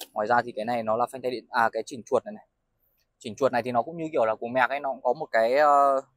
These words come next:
cái, cái, cái chỉnh chuột này, ờ, để chỉnh màn hình này này các bác. Đấy, chúng ta thể chỉnh ở đây.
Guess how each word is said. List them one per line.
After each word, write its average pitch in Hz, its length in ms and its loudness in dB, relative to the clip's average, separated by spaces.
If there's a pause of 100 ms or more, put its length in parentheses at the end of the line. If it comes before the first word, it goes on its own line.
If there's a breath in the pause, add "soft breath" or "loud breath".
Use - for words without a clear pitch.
(140)
cái, 110 120 -14
cái, 120 100 -6
cái 127 180 -8
chỉnh 113 200 -12
chuột 113 240 -6
này, 110 340 -8
ờ, 110 180 -2
để 101 200 -10
chỉnh 107 220 -14
màn 110 120 -2
hình 113 140 -4
này 117 80 -6
này 113 160 -8
các 120 60 -4
bác. 123 100 0 (840)
Đấy, 104 180 -2 (440)
chúng 113 80 -20
ta 127 120 0
thể 131 120 -6
chỉnh 113 160 -8
ở 104 60 -2
đây. 113 120 6